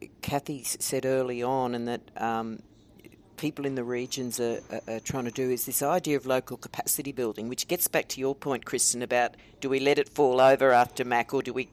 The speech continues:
keep going and keep building? Like, m-, my understanding is that basically, um, your,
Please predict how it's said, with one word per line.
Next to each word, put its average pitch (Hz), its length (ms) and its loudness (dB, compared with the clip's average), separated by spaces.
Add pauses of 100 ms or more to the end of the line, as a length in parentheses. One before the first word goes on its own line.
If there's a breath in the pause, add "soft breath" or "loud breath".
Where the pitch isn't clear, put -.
(120)
keep - 280 -4
going 131 260 2
and 127 100 -8
keep - 240 -10
building? 139 380 0
Like, 131 240 -2 (640 loud breath)
m-, 143 340 -4
my 170 220 8
understanding 143 580 2
is 135 140 -2
that - 160 -6
basically, 147 760 2 (120)
um, 135 240 0
your, 147 280 0